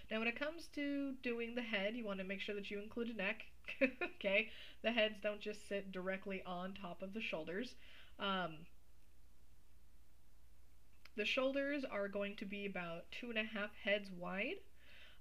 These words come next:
um, which again is a little bit on the difficult side to measure it out, especially if you're just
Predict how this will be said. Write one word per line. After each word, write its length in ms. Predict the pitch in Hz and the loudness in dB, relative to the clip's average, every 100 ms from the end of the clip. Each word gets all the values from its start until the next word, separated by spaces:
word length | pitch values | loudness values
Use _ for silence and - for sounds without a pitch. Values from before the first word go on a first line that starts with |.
| - | 2
um, 560 | 220 214 196 175 175 185 | 4 6 4 2 -4 -6
which 240 | 220 233 - | 0 0 2
again 260 | 240 247 262 | 2 2 2
is 120 | 247 | 2
a 40 | |
little 180 | 240 247 | 2 2
bit 220 | 226 220 - - | 0 -2 -4 -2
on 100 | 226 | 0
the 80 | 214 | 2
difficult 420 | 202 202 214 208 | 0 0 -4 0
side 240 | 208 208 | 2 2
to 60 | 202 | 2
measure 320 | 185 190 185 | -2 0 0
it 80 | 180 | 2
out, 140 | 185 | 2
especially 380 | 202 190 185 185 | 2 0 -2 -2
if 80 | 180 | -4
you're 100 | 175 | -6
just 220 | 175 170 | -6 -8